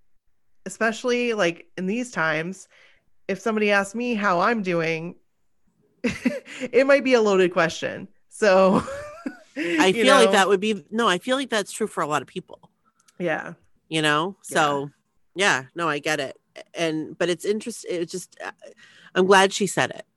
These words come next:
Speaker 1: Me too.
Speaker 2: I'm glad she said that because I,
Speaker 1: Me
Speaker 2: I
Speaker 1: too.
Speaker 2: feel like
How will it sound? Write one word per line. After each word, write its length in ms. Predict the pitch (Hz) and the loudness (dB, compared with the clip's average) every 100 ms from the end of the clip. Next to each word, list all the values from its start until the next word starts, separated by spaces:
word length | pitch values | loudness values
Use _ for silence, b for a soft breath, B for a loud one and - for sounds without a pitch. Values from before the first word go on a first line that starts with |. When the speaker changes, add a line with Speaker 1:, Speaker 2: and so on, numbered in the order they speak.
| _ | _
Speaker 1:
Me 180 | 208 214 | -12 -10
too. 160 | 214 240 | -8 -4
Speaker 2:
I'm 140 | 170 | 0
glad 220 | 170 160 | 2 2
she 120 | 160 170 | 0 -4
said 200 | 165 143 | -4 -4
that 160 | 127 | -6
because 260 | 151 156 151 | -8 -8 -4
I, 120 | 151 | -4
Speaker 1:
Me 60 | 180 | -4
Speaker 2:
I 80 | 151 | -6
Speaker 1:
too. 100 | 160 | -4
Speaker 2:
feel 200 | 165 156 | 0 2
like 480 | 156 147 139 - - | 2 0 -2 -4 -18